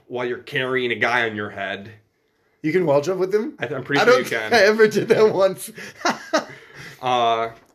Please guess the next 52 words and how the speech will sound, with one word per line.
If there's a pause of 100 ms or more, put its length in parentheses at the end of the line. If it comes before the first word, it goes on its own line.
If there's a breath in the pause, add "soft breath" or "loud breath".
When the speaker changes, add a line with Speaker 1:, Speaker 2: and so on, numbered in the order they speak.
(120)
Speaker 2:
So
that
level
is
Speaker 1:
that's
probably
my
least
favorite
level.
Speaker 2:
My,
I
don't
know
why,
but
I
do
not
like
the
hotel
level
at
all. (140 loud breath)
The
little,
like,
Speaker 1:
The
little
red
Speaker 2:
the
Speaker 1:
guys
Speaker 2:
little
Speaker 1:
that
Speaker 2:
guys
Speaker 1:
are
Speaker 2:
that
boo-,
zip
Speaker 1:
juking
Speaker 2:
back
and
Speaker 1:
back
and
Speaker 2:
forth.
Speaker 1:
forth
and
up
and
Speaker 2:
Yeah.
Speaker 1:
down.